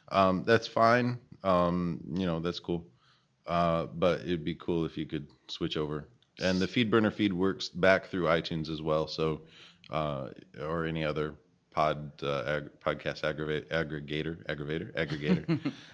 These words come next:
Speaker 1: Um, so, you know,
Speaker 2: So
Speaker 1: throw
Speaker 2: wait,
Speaker 1: that.
Speaker 2: so does that mean that they should unsubscribe and then subscribe again?
Speaker 1: Or they could subscribe twice. Both are fine with me.
Speaker 2: Double the love.
Speaker 1: That's right. Double
Speaker 2: Okay,
Speaker 1: the
Speaker 2: what's
Speaker 1: bandwidth. Unsubscribe to the other one.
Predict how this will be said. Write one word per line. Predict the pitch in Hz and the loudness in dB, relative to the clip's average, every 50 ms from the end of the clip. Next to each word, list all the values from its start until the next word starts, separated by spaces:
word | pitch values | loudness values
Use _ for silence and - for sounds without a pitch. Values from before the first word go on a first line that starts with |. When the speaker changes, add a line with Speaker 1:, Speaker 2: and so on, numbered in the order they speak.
| - - - | -20 -14 -2
Speaker 1:
Um, | - 85 87 85 78 80 80 78 76 - | 0 2 4 4 2 0 -2 -4 -6 -4
so, | - 92 92 87 82 82 - - - _ _ - | 2 4 4 4 4 2 -2 -8 -18 _ _ -6
you | - 85 | -4 -2
know, | 73 73 - - _ _ _ _ _ _ | -2 -2 -4 -8 _ _ _ _ _ _
Speaker 2:
So | - - 160 151 | -4 0 2 4
Speaker 1:
throw | 147 | 4
Speaker 2:
wait, | 143 135 | 4 4
Speaker 1:
that. | - | 2
Speaker 2:
so | - 151 139 127 | 2 2 2 2
does | 117 - 127 120 120 | 2 0 -4 0 2
that | 135 131 123 | 4 4 4
mean | 127 127 131 127 131 131 131 127 131 127 - - _ _ _ _ _ _ _ _ _ - | 2 0 0 0 -2 -2 -2 -2 -4 -6 -8 -14 _ _ _ _ _ _ _ _ _ -2
that | 123 117 113 - | 0 0 0 2
they | - 117 | 0 0
should | 113 - - 127 113 113 - - | 0 0 0 0 -2 -2 -2 -2
unsubscribe | 117 123 123 - 127 120 - - - 123 120 120 117 - - | -2 -2 -2 -4 -6 -6 -4 0 4 6 6 6 6 2 0
and | 117 117 | -2 -2
then | 110 110 110 | -2 -2 -4
subscribe | - 120 110 - - - 110 110 104 | -6 -6 -6 -6 -2 0 0 2 0
again? | 104 110 113 113 120 135 135 - _ _ _ _ _ _ _ _ _ _ _ _ _ _ - - | 0 0 2 2 2 2 -2 -8 _ _ _ _ _ _ _ _ _ _ _ _ _ _ -10 2
Speaker 1:
Or | - 110 107 | 4 6 6
they | 90 92 | 6 4
could | 85 - 92 85 - | 2 0 -2 -4 -2
subscribe | - 82 - - 95 87 87 85 | -4 -6 -2 2 4 4 4 2
twice. | - - 95 85 85 - - - _ _ _ _ _ _ _ _ _ _ _ _ _ _ _ _ _ _ _ _ _ _ _ _ _ _ - | 0 0 0 0 0 -2 -8 -16 _ _ _ _ _ _ _ _ _ _ _ _ _ _ _ _ _ _ _ _ _ _ _ _ _ _ 2
Both | 101 98 95 85 | 4 4 4 4
are | 98 90 | 4 2
fine | - 95 92 87 87 | 2 2 2 2 2
with | 85 82 80 | 0 -2 -2
me. | 85 82 80 87 87 - _ - | -2 -4 -6 -8 -14 -12 _ 2
Speaker 2:
Double | 131 123 113 127 | 2 2 2 0
the | 117 120 | 0 0
love. | 120 127 143 156 151 143 135 - - - | 2 4 6 6 4 4 0 -4 -8 -6
Speaker 1:
That's | 151 147 - - - - | -6 -6 -6 -6 -4 -2
right. | 90 92 92 - - - _ _ _ _ _ - - - - - - _ _ _ _ _ _ _ _ - - _ - | -2 -2 -2 -4 -10 -18 _ _ _ _ _ -20 -20 -20 -20 -20 -20 _ _ _ _ _ _ _ _ -20 -18 _ 4
Double | 127 120 123 | 6 8 8
Speaker 2:
Okay, | 139 143 | 10 10
Speaker 1:
the | 139 | 12
Speaker 2:
what's | 120 117 113 113 104 101 95 85 90 | 12 12 12 12 10 8 6 6 6
Speaker 1:
bandwidth. | 95 - | 6 4
Unsubscribe | - - - 95 90 - - 104 98 92 | 4 4 4 4 6 8 10 8 8 8
to | 85 85 | 6 4
the | 87 85 | 6 6
other | 82 82 85 | 4 4 4
one. | - 143 | 2 2